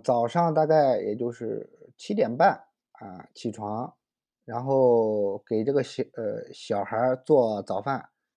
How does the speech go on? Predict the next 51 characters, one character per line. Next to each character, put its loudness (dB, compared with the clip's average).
做 4
一 4
点 2
早 4
饭 -2
之 2
后 0
呢， -4
然 -4
后 -4
送 -4
另 2
外 0
一 0
个 0
孩 -6
子 -6
去 -6
上 -6
学。 -4
对， 0
然 -4
后 2
回 0
来 2
之 2
后 0
呢， -6
呃， -6
这 2
个 6
最 6
小 -2
的 0
小 0
孩 -6
儿 -8
可 -6
能 0
就 4
起 -2
床 -4
了， 0
对 0
吧？ -2
然 -6
后 0
给 -2
他 -2
喂 4
饭， -2